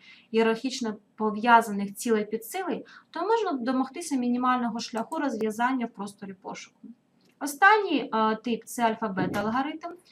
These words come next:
Він дозволяє зменшити простір станів шляхом видалення гілок, неперспективних для успішного пошуку. Тому є видимими лише ті вершини, в які можна потрапити в результаті наступного кроку, після чого неперспективні напрями виключаються.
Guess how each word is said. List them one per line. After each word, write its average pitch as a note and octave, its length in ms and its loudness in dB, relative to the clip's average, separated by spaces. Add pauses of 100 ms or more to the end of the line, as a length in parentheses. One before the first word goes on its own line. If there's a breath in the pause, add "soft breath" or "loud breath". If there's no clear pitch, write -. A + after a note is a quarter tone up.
(280 loud breath)
Він G#4 160 0
дозволяє E4 480 2
зменшити D4 500 -2
простір C#4+ 520 -4
станів F4+ 420 0
шляхом C4+ 440 0
видалення B3+ 760 0
гілок, C4 420 -2
неперспективних B3+ 720 -6
для A3+ 140 0
успішного A3 520 -4
пошуку. - 520 -14 (560 loud breath)
Тому D#4+ 240 -2 (180)
є F4 140 0
видимими D4 440 0
лише D4 280 -6
ті G4+ 180 -2
вершини, A3 560 -4
в G3 40 -6
які A3+ 220 -6
можна D4+ 280 -4
потрапити C#4+ 580 -2
в - 20 -8
результаті A3+ 500 -4
наступного A3 560 -4
кроку, F#3+ 400 -10 (480 loud breath)
після C4+ 320 -2
чого E4+ 280 -2
неперспективні C4 720 -2
напрями A3+ 400 0
виключаються. G3 720 -10